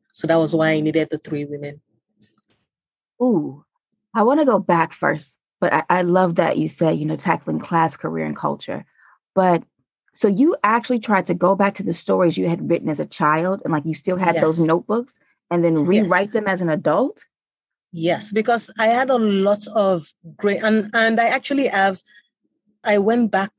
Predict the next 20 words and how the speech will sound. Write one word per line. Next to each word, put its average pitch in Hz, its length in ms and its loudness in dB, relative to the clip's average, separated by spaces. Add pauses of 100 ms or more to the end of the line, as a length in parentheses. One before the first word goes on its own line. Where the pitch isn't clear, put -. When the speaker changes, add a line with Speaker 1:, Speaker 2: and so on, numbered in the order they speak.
(140)
Speaker 1:
to 202 100 -2
see, 185 440 0
I 214 140 0
didn't 262 200 2
have 214 160 0
a 202 40 2
lot 190 180 2
of 175 120 -2
those 175 160 0
notebooks, 185 440 -2
but 180 200 -2
I 180 120 -2
had 196 200 0
a 185 40 2
lot 175 220 2
of, 170 80 2
like, 165 200 2
the 170 60 -4
synopsis 170 600 0
of 175 160 0